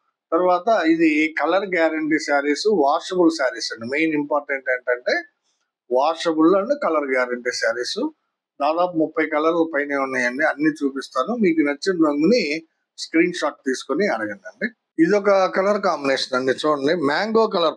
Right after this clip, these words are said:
పాట్నా అండి, రెడ్ కలర్ శారీ అండి. చూడండి ఎంత బ్యూటిఫుల్ గా ఉందో చూడండి. మ్యాంగో కలర్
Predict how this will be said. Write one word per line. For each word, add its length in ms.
పాట్నా 340
అండి, 440
రెడ్ 300
కలర్ 280
శారీ 260
అండి. 220
చూడండి 180
ఎంత 220
బ్యూటిఫుల్ 600
గా 100
ఉందో 200
చూడండి. 300
మ్యాంగో 400
కలర్ 320